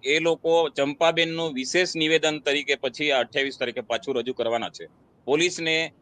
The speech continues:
મનસુખ સાહેબે સૂચના આપી છે કે અઠ્યાવીસ તારીખે, અ, અ, જે વિશેષ નિવેદ-, અ, નિવેદન ચંપાબેનનું બાકી છે,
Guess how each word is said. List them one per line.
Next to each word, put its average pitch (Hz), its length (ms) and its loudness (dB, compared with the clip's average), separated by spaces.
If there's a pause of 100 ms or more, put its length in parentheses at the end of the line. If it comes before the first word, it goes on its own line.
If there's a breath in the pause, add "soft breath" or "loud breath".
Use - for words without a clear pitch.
મનસુખ 143 360 -4
સાહેબે 160 340 2
સૂચના 156 360 -2
આપી 151 260 -2
છે 120 140 -6
કે 123 100 -6
અઠ્યાવીસ 151 460 -2
તારીખે, 160 500 0 (500)
અ, 123 80 0 (960)
અ, 117 260 0
જે 151 580 2 (180)
વિશેષ 170 320 -2
નિવેદ-, 160 320 2
અ, 123 220 -2
નિવેદન 147 420 0
ચંપાબેનનું 143 520 -2
બાકી 139 260 2
છે, 120 320 -4